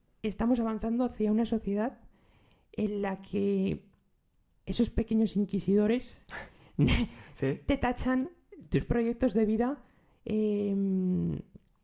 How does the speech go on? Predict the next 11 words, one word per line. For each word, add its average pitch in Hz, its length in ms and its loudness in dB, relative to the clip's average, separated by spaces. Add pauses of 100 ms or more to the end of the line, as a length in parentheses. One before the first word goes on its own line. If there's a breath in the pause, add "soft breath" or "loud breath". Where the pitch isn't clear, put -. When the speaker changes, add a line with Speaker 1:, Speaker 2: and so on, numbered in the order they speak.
Speaker 1:
con 226 160 0
etiquetas 240 540 -4
o 226 40 2
no 247 140 2
etiquetas. 208 600 -4
Por 202 160 -2
ejemplo, 254 460 0 (1000 soft breath)
hay 254 100 -2
mucha 254 320 -2
gente 247 460 -6 (180)
que 202 300 -4